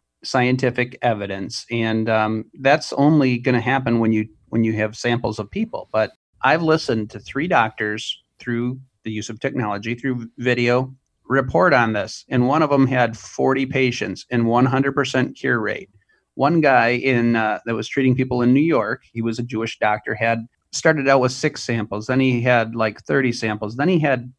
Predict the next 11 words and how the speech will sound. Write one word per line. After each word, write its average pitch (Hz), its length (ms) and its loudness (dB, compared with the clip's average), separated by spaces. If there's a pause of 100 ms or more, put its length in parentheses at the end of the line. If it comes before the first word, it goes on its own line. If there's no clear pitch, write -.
treated 143 380 0
over 139 240 2
three 147 180 0
hundred 143 280 4
and 113 120 2
ninety-nine 127 560 4
patients 120 420 -2
successfully, 120 920 -2
a 117 80 0
hundred 165 460 0
percent 123 580 -2